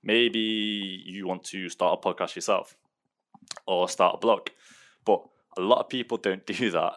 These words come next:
because they're scared of the ultimate end, which could be it failing, it doesn't take off, nobody reads it, nobody listens to it. So by reverse engineering, you can put yourself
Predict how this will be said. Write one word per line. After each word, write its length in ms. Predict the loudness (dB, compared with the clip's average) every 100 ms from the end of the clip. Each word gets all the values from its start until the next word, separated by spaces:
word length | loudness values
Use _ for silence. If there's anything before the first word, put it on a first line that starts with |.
| -10
because 320 | -10 -6 -6
they're 120 | -8
scared 380 | -10 -2 2 2
of 80 | 0
the 80 | -6
ultimate 500 | -4 -6 -6 -6 -6 _ _ _ _ _ _ _ 0
end, 360 | 0 -2 -14 -8
which 280 | -8 -8 -8
could 280 | -4 -4 -4
be 360 | -6 -6 -8 -10
it 160 | -10
failing, 540 | 0 2 4 2 0 -2
it 220 | -8 -8
doesn't 240 | -8 -6
take 280 | -4 -4 0
off, 400 | 2 2 0 -8
nobody 400 | 0 2 2 0
reads 320 | -4 -4 -2
it, 120 | -4
nobody 260 | 0 -2 0
listens 360 | -4 -4 -8 -8
to 160 | -8
it. 80 | -10 _ _ _ _ _ _ -20 -4
So 320 | 4 4 2 _ _ _ _ _ _ _ _ _
by 140 | 4
reverse 360 | 6 4 2 0
engineering, 460 | -4 -2 -2 -4 -6
you 180 | -8
can 180 | -8 -10
put 260 | -2 -2 0
yourself 520 | -2 0 0 0 0